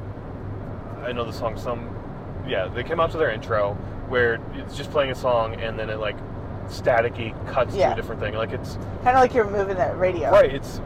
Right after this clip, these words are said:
Speaker 1: very early two thousands, very early, like, late nineties sort of
Speaker 2: Yeah.
Speaker 1: aesthetic to it, of trying to find something you wanna listen to, tuning the radio, as you said.
Speaker 2: Yeah, yeah.
Speaker 1: Um,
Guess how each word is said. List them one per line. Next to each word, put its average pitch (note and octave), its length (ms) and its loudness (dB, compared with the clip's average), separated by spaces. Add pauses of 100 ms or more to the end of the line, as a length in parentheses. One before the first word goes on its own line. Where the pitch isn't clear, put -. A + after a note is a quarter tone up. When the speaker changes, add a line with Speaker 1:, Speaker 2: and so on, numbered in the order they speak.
Speaker 1:
very C#3+ 680 0 (240)
early C3+ 300 0
two C3 180 -4
thousands, A2 460 0
very A#2+ 360 0
early, G#2+ 440 -2 (160)
like, A2+ 260 -2
late A2 220 -2
nineties G#2 380 -4
sort G#2 260 -4
of F#2+ 200 -2
Speaker 2:
Yeah. A2+ 260 2 (260)
Speaker 1:
aesthetic G#2 420 -2
to A#2+ 200 0
it, A#2+ 100 2
of G2 320 0
trying A2 240 -2
to - 80 -4
find G2+ 340 -4
something - 240 -4
you G2 60 -6
wanna F#2+ 160 -2
listen F#2+ 260 -8
to, G2 260 -6 (440)
tuning A#2+ 260 -4
the A2 80 -4
radio, G#2 320 0
as F#2+ 140 -4
you - 60 -10
said. F2+ 260 -2
Speaker 2:
Yeah, F#2+ 160 2 (340)
yeah. G2+ 100 2
Speaker 1:
Um, F#2 200 0